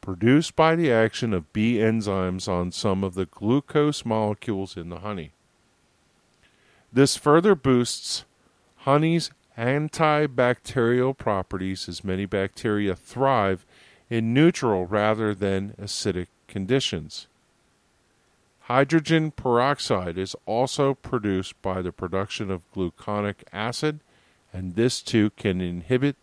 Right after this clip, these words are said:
the growth of bacteria. A sidebar called out in the article went on to say that honey, of course, is being used for wound treatments for a long time and still in use today.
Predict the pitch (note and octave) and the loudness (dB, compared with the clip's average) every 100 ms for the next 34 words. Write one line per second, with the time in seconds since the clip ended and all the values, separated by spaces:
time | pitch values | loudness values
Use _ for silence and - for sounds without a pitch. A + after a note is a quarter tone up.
0 | _ _ B2+ A#2 F#2 F2 F#2 - _ _ | _ _ -6 -2 0 0 0 -6 _ _
1 | _ - D#2+ F#2 E2+ - - G2+ F2+ A1+ | _ -14 -10 -6 -6 -6 -4 -2 -2 -6
2 | - _ _ _ _ _ _ _ _ _ | -14 _ _ _ _ _ _ _ _ _
3 | _ _ _ _ _ _ _ A#2 - D#3+ | _ _ _ _ _ _ _ -10 -2 0
4 | D#3+ C#3 A#2+ G#2+ - A2+ G2+ G#2+ A2 G2+ | 2 2 0 0 -2 -2 0 0 0 -2
5 | _ - G#2 G2 F#2+ F#2 E2+ F2 _ _ | _ -8 -4 -4 -4 -6 -8 -12 _ _
6 | _ _ _ - C3 E3 - G2+ E2+ A#2 | _ _ _ -8 -6 -6 -6 -6 -6 -8
7 | - _ - G2+ G2 F#2+ F#2+ F#2 - G2+ | -16 _ -10 -6 -4 -4 -6 -10 -12 -10
8 | F#2 F#2 - E2 D#2 F#2+ D3 _ _ _ | -10 -12 -10 -10 -10 -12 -14 _ _ _
9 | _ _ _ _ _ _ _ - F2+ - | _ _ _ _ _ _ _ -14 -14 -10
10 | A2 G2+ F#2+ F2+ - G2 F#2 F#2+ E2 - | -10 -8 -10 -12 -8 -6 -6 -12 -14 -10
11 | G2 F2 F2 E2+ F2 E2+ - - - D#2+ | -10 -8 -12 -12 -12 -12 -18 -20 -14 -12
12 | D#2+ D#2 D2+ _ _ _ _ _ A2+ D3 | -12 -14 -16 _ _ _ _ _ -6 -6
13 | D3 - E2+ - C#2+ C#2 - _ E2+ E2+ | -6 -8 -10 -12 -20 -20 -20 _ -12 -8
14 | F#2+ F#2+ - F#2 F2 G2 E2 D#2 - B2+ | -8 -8 -8 -8 -8 -10 -14 -18 -10 -8
15 | A#2 F#2 E2+ D#2+ - - D2 E2 A2+ | -6 -8 -10 -14 -14 -12 -10 -10 -12